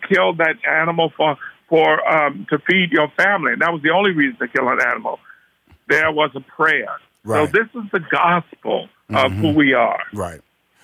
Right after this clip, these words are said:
Speaker 2: Awesome. That is, that is Beautiful, Staley. And I, on the spiritual, see, I, I, I, I fell in love with your Carolina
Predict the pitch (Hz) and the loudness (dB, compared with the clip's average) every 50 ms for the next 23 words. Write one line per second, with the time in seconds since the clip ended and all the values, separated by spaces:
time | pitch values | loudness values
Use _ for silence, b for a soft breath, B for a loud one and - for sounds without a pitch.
0 | b b _ _ 139 135 135 127 - - 90 85 - - 123 127 117 117 110 98 | b b _ _ 0 0 0 0 -2 -6 -12 -14 -8 -6 -4 -4 -4 -4 -6 -4
1 | 127 123 117 107 104 95 - _ _ _ _ _ _ _ _ _ 107 101 156 147 | -2 -2 -2 -2 -6 -10 -14 _ _ _ _ _ _ _ _ _ -4 -2 0 0
2 | 127 110 - 95 90 - - - 104 98 87 90 82 B B B 101 98 B - | 0 -2 -6 -10 -12 -10 -8 -6 -6 -6 -8 -12 -16 B B B -20 -18 B -6
3 | 120 120 120 117 123 135 131 123 - - 139 139 131 123 - - - 220 233 233 | -4 -4 -4 -4 -4 -6 -6 -6 -4 -4 -4 -2 -2 -4 -4 -6 -2 0 0 2
4 | 190 147 - - 107 104 110 - _ _ _ _ _ _ _ - 139 127 120 113 | 0 0 -2 -4 -6 -6 -6 -10 _ _ _ _ _ _ _ -6 -6 -6 -6 -8
5 | B B B B B B B B 123 - - 123 123 120 - 285 - - - 143 | B B B B B B B B -16 -6 -4 -2 -2 0 0 0 0 0 0 0
6 | 139 131 120 139 135 - - 185 180 180 170 156 147 151 151 147 139 131 120 110 | 0 0 0 -2 -4 -2 0 0 0 2 2 0 0 0 0 0 0 0 -2 -4
7 | 104 - _ 110 101 - - - - 156 151 147 143 135 127 123 123 117 110 101 | -4 -4 _ -6 -6 -6 -8 -6 -4 -2 0 0 0 0 0 0 -2 -2 -2 -2
8 | 98 98 98 | -4 -4 -6